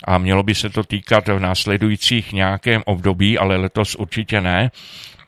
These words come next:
Eh, byl jsem tím upozorněn, eh, posluchačem. Je vidět, že jste, eh, poslouchal, nebo posloucháte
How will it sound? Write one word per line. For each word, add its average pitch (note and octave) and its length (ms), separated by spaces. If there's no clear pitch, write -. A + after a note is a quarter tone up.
Eh, F#2 160
byl G2 160
jsem A2+ 200
tím A2 200
upozorněn, G2+ 680
eh, - 540
posluchačem. G#2 800
Je F#2+ 120
vidět, F#2 280
že G2 160
jste, F#2+ 300
eh, F2 380
poslouchal, G#2 760
nebo F#2+ 260
posloucháte G2+ 840